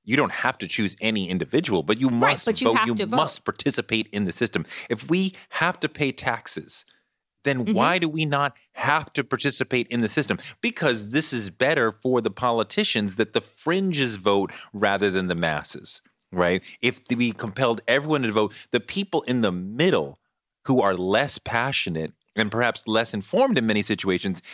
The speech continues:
Speaker 1: they would show up. But their less informed nature is fine. That every voter does not have to be reading, uh, The Nation and the Wall Street Journal and the New York Times every day. That's not necessary. Everybody's vote matters,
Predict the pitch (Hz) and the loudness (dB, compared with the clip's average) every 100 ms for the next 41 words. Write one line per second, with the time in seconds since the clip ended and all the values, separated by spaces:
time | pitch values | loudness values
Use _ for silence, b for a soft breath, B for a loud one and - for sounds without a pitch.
0 | B 107 131 180 147 - - 95 80 78 | B -2 2 2 2 0 2 2 2 0
1 | 156 - 202 180 175 180 165 139 - 156 | -4 0 0 2 0 0 -2 -6 -2 0
2 | 165 151 156 190 - 131 B B 160 156 | 2 2 0 0 2 0 B B -2 0
3 | - 156 175 202 95 80 - _ - 156 | 0 -2 0 0 0 -4 -12 _ -2 -2
4 | - 156 185 143 160 165 151 - 160 170 | 2 0 0 2 2 2 0 -2 -2 -2
5 | 170 165 165 139 B B 101 101 135 151 | -4 -4 -2 -4 B B -8 0 2 4
6 | 143 131 117 B B - 113 110 104 104 | 4 2 0 B B -2 0 2 0 -2
7 | 110 104 107 - - _ _ _ _ _ | -4 -6 -10 -20 -20 _ _ _ _ _
8 | 113 120 117 127 139 - 123 95 85 - | -4 0 2 2 4 2 2 0 -4 -4
9 | 104 107 104 92 104 95 107 131 - 123 | 0 0 -2 0 0 2 2 2 0 -4
10 | 107 120 139 123 107 107 123 120 - 147 | 0 0 2 2 0 2 0 0 0 0
11 | 151 123 113 107 98 95 127 151 156 120 | 2 0 0 2 2 2 0 0 -2 -2
12 | 156 160 120 98 82 76 B B 127 170 | -4 -4 0 2 0 -4 B B 2 2
13 | 156 147 131 104 123 120 107 131 151 85 | 2 2 0 2 2 2 0 0 2 0
14 | 80 | -2